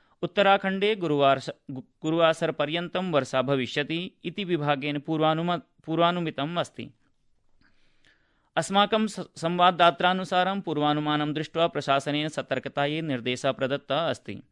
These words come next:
मध्यप्रदेशे प्रचण्डवृष्ट्या अनेकेषु मण्डलेषु जलप्रलयस्य स्थितिः प्रवृत्ता।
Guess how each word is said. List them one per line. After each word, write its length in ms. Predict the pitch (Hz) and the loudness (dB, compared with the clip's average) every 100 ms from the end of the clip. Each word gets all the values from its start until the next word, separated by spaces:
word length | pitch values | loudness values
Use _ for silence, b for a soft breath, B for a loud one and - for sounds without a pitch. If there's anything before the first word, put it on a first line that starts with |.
| b b - | b b -6
मध्यप्रदेशे 680 | 123 131 139 139 147 160 | -4 -4 -2 -2 -2 -2
प्रचण्डवृष्ट्या 800 | 165 135 123 123 123 147 - 170 | -6 -4 -2 -2 -4 -6 -4 -2
अनेकेषु 640 | 175 127 131 127 143 - 139 | -2 -2 -6 -4 -8 -6 -4
मण्डलेषु 560 | 139 147 160 160 180 | -4 -4 -6 -6 -6
जलप्रलयस्य 760 | 139 131 131 139 131 139 - 151 | -2 -2 -2 -2 -2 -4 -6 -10
स्थितिः 340 | - 160 127 - | -8 -4 -4 -2
प्रवृत्ता। 520 | 156 123 - 110 | -4 -4 -6 -8